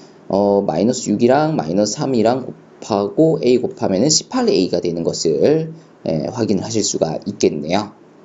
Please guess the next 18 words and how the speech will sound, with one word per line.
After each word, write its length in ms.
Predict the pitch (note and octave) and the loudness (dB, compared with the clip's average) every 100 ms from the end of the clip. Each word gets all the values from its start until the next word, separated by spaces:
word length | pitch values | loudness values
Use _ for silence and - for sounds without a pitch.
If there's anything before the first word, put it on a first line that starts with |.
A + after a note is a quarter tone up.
| - - - - - - - | -20 -20 -16 -12 -10 -10 0
자, 160 | F3+ | 0
그러면 680 | E3 F#3+ C#3+ D#3+ A3+ A#3+ - | 4 2 2 0 0 -2 -6
이제 680 | A2+ A#2+ A2+ B2 G2 D2 B1 | -4 0 2 2 0 0 -4
십팔 300 | - - A#3 | -8 -2 0
에이를 360 | A#3 A#3 G3+ D3 | 2 2 2 2
구해주시면은 760 | C3 C3+ C3 - C3 C3+ F#3+ | 2 0 -2 -4 0 0 0
이제 340 | F#3+ E2+ C2+ - | 0 0 0 -2
F 400 | - G2 E2 C3 | -2 2 4 2
마이너스 680 | D2 D2 F#2 G#2 - A#2+ A2+ | -2 -4 -4 -4 -4 -2 -2
삼이 420 | C#3+ D#3+ C#3+ A2+ - - | -2 0 0 -4 -10 2
구해진다라는 760 | A#2 G#2+ G#2+ G#2 G#2 F#2 G2 | 2 2 0 0 2 2 -2
건데, 480 | E2 E2+ F2 F#3 G3+ - - | -4 -4 0 0 -2 -12 -12
그럼 100 | - - | -4 0
A는 220 | A#3+ G4 | 2 2
어떻게 300 | G4 - C#3 | -2 0 2
구할 240 | A2+ F2+ | 2 -2
거냐라는 720 | - F#2 F#2+ F2+ F#2+ E2 F2+ G2 | 0 0 2 2 2 0 -2 -2
거예요. 260 | C#2+ A#1+ | -2 -4